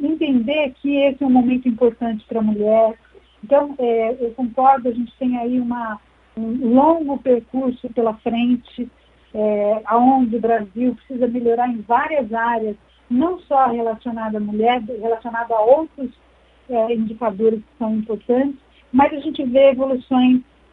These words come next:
bacanas, é, em algumas empresas, né? E isso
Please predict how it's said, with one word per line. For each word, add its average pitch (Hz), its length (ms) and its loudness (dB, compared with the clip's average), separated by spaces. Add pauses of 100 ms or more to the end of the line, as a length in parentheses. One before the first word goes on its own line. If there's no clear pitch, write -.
bacanas, 247 720 2 (500)
é, 220 480 -2
em 240 120 0
algumas 226 420 0
empresas, 190 680 -4
né? 226 340 -6
E 214 260 -8
isso 233 440 0